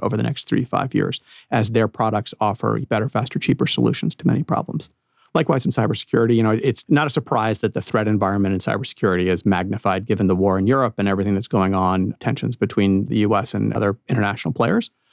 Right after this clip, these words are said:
But what's underappreciated by the market is that the move to the cloud is kicking off a whole new cycle of security architectures. And finding the right companies that are gonna benefit from that, again, is gonna create really compelling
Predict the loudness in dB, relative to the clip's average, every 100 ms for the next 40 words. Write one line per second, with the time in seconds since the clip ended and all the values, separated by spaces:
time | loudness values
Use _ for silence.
0 | _ _ 0 2 4 2 2 0 0 2
1 | 2 0 0 0 -2 -2 -2 0 -2 0
2 | 4 4 2 -2 -6 -2 0 0 0 0
3 | 0 -2 -2 0 2 0 0 -2 2 4
4 | 4 4 4 4 4 2 0 0 0 0
5 | 2 0 0 -4 -2 0 2 0 -4 -6
6 | -6 -6 -8 -10 _ _ -2 0 2 4
7 | 4 4 4 0 -2 -4 -2 0 0 0
8 | 0 0 -2 -4 0 2 2 -2 -4 -2
9 | 0 0 -2 -6 -2 -2 -2 -2 2 2
10 | 2 -2 -2 0 0 -2